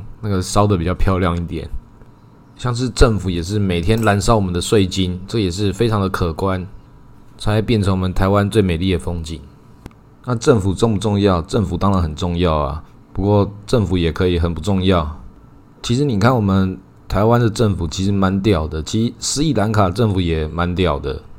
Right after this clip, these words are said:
但我觉得台湾的政府比较，当然是比较优秀啊，我们强多了。斯里兰卡那个直接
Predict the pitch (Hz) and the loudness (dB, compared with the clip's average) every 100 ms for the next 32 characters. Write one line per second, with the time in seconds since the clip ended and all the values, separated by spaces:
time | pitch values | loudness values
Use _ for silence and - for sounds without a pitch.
0 | - 104 92 85 85 87 - 95 95 101 | -10 -4 -2 -2 -2 -2 0 0 0 0
1 | 90 76 76 85 80 76 - 101 92 90 | 0 -2 -2 0 0 -4 -4 0 0 0
2 | 90 92 87 85 98 80 73 82 - 78 | 0 2 0 0 0 2 0 -4 -4 -6
3 | 80 82 85 82 71 - - - - - | -6 -2 -2 -2 -4 -10 -20 -20 -16 -4
4 | 113 104 90 92 90 82 95 92 80 85 | 0 2 2 2 0 0 0 -2 -2 -2
5 | 92 90 | 2 2